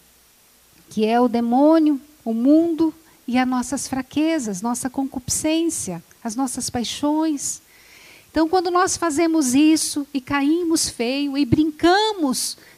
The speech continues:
com a nossa vida espiritual, cometendo pecados mortais,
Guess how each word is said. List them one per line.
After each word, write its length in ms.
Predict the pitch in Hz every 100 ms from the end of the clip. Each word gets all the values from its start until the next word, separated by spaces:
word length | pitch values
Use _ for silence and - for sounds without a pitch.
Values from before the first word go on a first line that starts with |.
| -
com 60 |
a 60 | 262
nossa 340 | 262 262 247
vida 240 | 208 247 247
espiritual, 680 | - - 233 240 226 240 247
cometendo 640 | 226 226 - 240 247 220 -
pecados 540 | - 214 226 226 226 196
mortais, 760 | 196 196 - 240 269 277 -